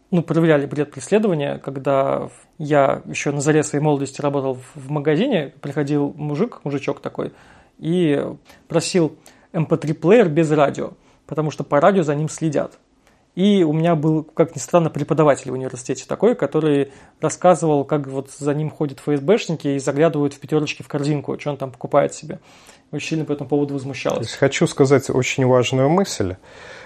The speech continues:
Speaker 2: прям хочу её подчеркнуть, что бред при шизофрении,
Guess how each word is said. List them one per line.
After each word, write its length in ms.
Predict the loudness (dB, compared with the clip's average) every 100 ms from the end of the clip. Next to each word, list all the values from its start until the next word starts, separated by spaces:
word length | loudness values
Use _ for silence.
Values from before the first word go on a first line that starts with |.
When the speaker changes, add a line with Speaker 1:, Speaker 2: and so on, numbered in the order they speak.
| -2
Speaker 2:
прям 200 | 0 2
хочу 320 | 0 2 0
её 40 |
подчеркнуть, 680 | 0 -2 -2 -2 -2 -6 -6
что 520 | -10 -12 -10 0 2
бред 460 | 2 4 4 2 -2 -20 -6
при 100 | -4
шизофрении, 920 | -2 -2 -2 -2 0 0 0 -2 -4